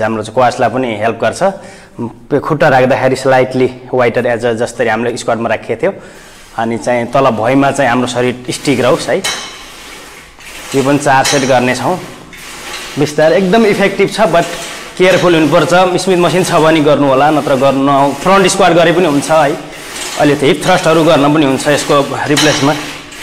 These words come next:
धेरै तल आउनु हुँदैन, शरीर उठाउनु हुँदैन भुइँबाट माथितिर। हजुर, मैले तेस्रो exercise लिएको छु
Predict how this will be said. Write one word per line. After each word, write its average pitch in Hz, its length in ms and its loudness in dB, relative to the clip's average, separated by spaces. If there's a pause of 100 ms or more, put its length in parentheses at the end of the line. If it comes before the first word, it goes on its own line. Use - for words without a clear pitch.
(160)
धेरै 160 200 2
तल 190 180 4
आउनु 175 240 4
हुँदैन, 151 420 4
शरीर 170 440 0
उठाउनु 170 380 2
हुँदैन 151 340 2
भुइँबाट 135 380 2
माथितिर। 147 380 0 (4000)
हजुर, 135 240 -6
मैले 127 220 -2
तेस्रो 156 340 -2
exercise 139 480 -2
लिएको 131 360 -4
छु 135 360 -2